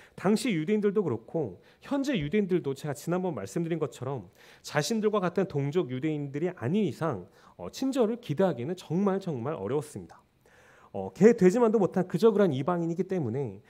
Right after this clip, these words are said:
무시하거나 비하하는 그런 말투, 행동들은 지금도 여전했습니다. 오직 자기네들만 선택받고 하나님께 구원받았다라는 우월한 민족이라는 겁니다. 이러한 착각 속에 사는 유대인들에게 오늘 본문에는,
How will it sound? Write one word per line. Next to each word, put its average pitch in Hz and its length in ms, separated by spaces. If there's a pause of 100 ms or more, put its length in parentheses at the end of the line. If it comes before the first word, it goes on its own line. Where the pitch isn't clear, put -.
(180)
무시하거나 170 800
비하하는 185 540
그런 147 240
말투, 104 440 (280)
행동들은 247 640
지금도 170 580
여전했습니다. 139 760 (680)
오직 214 240
자기네들만 247 640
선택받고 240 580
하나님께 262 460
구원받았다라는 180 1080 (280)
우월한 185 520
민족이라는 208 560
겁니다. 95 380 (1080)
이러한 220 260
착각 285 300
속에 294 240
사는 247 240
유대인들에게 156 640
오늘 139 220
본문에는, 147 720